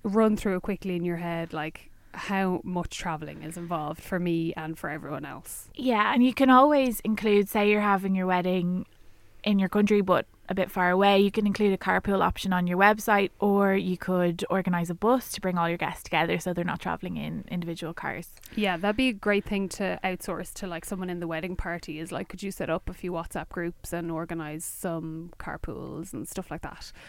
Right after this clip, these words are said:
Speaker 1: That's something that you don't need to do yourself necessarily. Someone who's dying to give you a hand could take over.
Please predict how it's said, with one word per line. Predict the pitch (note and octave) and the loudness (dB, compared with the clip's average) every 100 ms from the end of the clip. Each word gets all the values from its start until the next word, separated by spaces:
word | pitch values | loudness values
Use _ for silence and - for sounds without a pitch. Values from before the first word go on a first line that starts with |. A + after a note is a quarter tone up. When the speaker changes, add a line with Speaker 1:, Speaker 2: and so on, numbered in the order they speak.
| - - | -20 -12
Speaker 1:
That's | A3 - | -6 -2
something | A#3 G3+ | -2 -2
that | F3 | -4
you | F3+ | -4
don't | F3+ E3+ | -6 -6
need | E3+ | -8
to | - | -8
do | F3 | -10
yourself | C3 C3+ - D3+ D#3+ | -10 -10 -8 -8 -8
necessarily. | - - - - C#3 | -14 -14 -14 -12 -12
Someone | - F3 E3 | -10 -8 -6
who's | E3 | -6
dying | F3 F#3 F#3 | -2 0 0
to | F3+ | -2
give | G3+ E3+ | -4 -2
you | E3+ | -4
a | |
hand | F3 F#3 F3+ E3 - | -2 0 0 -2 -6
could | - E3 | -10 -8
take | - D#3+ | -8 -6
over. | D#3+ D#3+ F3 B3 | -4 -4 2 2